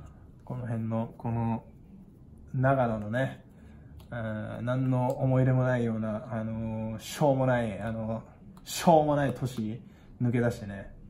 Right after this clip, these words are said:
ちゃんとこうやってることが、自分たちの商売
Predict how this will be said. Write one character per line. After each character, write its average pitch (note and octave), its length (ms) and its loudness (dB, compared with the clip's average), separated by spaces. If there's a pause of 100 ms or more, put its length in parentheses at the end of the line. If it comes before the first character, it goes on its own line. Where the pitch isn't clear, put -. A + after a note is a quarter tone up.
(720)
ち - 100 -10
ゃ E3+ 60 -8
ん E3 80 -12
と C3+ 160 -6
こ C3 220 -2
う B2+ 40 2
や B2 120 2
っ - 120 -12
て D3 80 -2
る C#3 80 -2
こ C#3 120 0
と C3+ 100 0
が、 G2+ 220 -4 (580)
自 C3 140 -2
分 G3+ 160 4
た F3+ 100 4
ち - 80 -6
の D#3+ 140 0
商 E3+ 260 4
売 D3 340 4